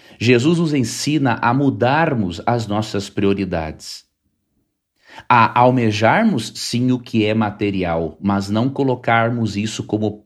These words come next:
prioridade. Devemos priorizar o nosso corpo, a nossa vida, a nossa saúde. E, acima de tudo, diz o verso trinta e três, buscarmos em primeiro lugar o reino de Deus e a sua justiça,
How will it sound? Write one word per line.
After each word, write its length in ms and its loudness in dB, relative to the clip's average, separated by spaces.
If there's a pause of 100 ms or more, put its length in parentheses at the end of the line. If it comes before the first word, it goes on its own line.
prioridade. 1120 -2 (540)
Devemos 400 2
priorizar 680 0
o 60 -2
nosso 400 -2
corpo, 760 -2
a 140 0
nossa 400 -2
vida, 640 -4
a 140 -4
nossa 400 -4
saúde. 880 -2 (540)
E, 120 2
acima 440 0
de 120 -2
tudo, 320 2
diz 200 -2
o 60 2
verso 340 0
trinta 340 0
e 80 0
três, 480 -2 (420)
buscarmos 760 0
em 100 0
primeiro 340 0
lugar 460 0
o 60 0
reino 340 0
de 140 0
Deus 320 2
e 40 -2
a 40 0
sua 240 0
justiça, 680 0